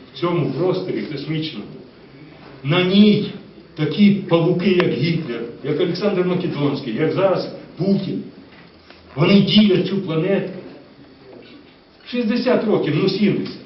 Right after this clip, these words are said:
і не буде Путіна. І всі його дворці, і всі, ви бачили, що чим більше накрав Янукович,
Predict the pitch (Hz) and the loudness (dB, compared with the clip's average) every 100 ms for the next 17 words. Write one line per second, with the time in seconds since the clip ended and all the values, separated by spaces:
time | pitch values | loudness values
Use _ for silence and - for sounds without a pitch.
0 | - 165 180 180 165 165 143 139 107 - | -12 -4 2 2 2 0 -2 -4 -6 -10
1 | - - - - - 170 180 214 196 175 | -12 -18 -20 -18 -8 -2 4 6 6 4
2 | 196 - 170 156 131 131 208 127 143 214 | 2 0 -2 -2 -2 -2 -2 0 0 0
3 | 196 160 139 120 98 175 208 143 190 190 | 0 0 -4 -4 -4 0 2 2 0 0
4 | 170 147 180 156 151 139 - 220 220 | 0 0 0 0 0 0 2 2 2